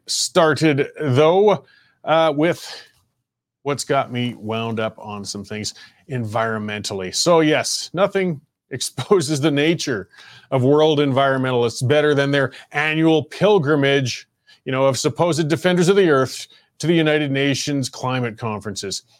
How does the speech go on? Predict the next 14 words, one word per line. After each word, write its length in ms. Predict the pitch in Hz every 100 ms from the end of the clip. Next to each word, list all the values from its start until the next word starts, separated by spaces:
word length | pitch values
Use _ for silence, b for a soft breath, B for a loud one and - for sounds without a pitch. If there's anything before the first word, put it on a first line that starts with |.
| b
This 220 | 165 214
year's 200 | 208 202
conference, 480 | - 175 165 180 175
which 140 | 147
they 100 | 156
call 380 | 131 151 143 139
cop 340 | - 147 143 -
twenty-eight, 580 | 147 147 135 123 135 _ _ _
is 140 | 135 131
kicking 400 | - 233 233 175
off 340 | 175 175 -
in 80 | 160
the 80 | 165
United 480 | 151 151 151 143